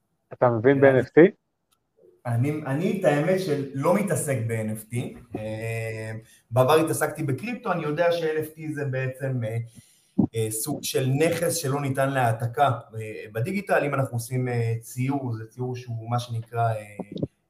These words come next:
Speaker 2: אה, סוג של אסימון שהוא ציור והוא חד פעמי.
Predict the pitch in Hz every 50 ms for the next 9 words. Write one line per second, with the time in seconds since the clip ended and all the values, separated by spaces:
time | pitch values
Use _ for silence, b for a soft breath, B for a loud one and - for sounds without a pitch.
0 | _ - 113 - - - 139 - - 156 139 - - 123 - - - 143 143 147
1 | 170 175 170 156 - - 135 123 117 - 135 143 151 147 143 127 120 117 120 120
2 | 117 117 117 117 113 113 - - 127 127 - - 120 117 120 156 175 175 175 -